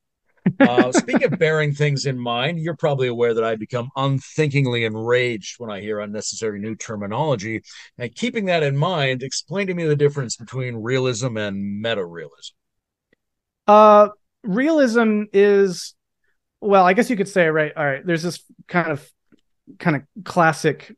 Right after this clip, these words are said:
Speaker 2: uh, thing that people do when they're presented for the first time with, say, the notions of Berkeley's idealism or whatnot.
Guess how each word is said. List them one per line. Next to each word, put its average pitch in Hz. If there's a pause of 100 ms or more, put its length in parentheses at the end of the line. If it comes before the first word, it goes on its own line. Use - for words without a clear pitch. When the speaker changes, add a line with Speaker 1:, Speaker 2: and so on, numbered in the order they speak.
(140)
Speaker 2:
uh, 135
thing 208
that 143
people 170
do 151
when 139
they're 135 (180)
presented 180
for 156
the 147
first 147
time 139
with, 135
say, 147
the 135
notions 139
of 127 (440)
Berkeley's 160
idealism 147
or -
whatnot. 143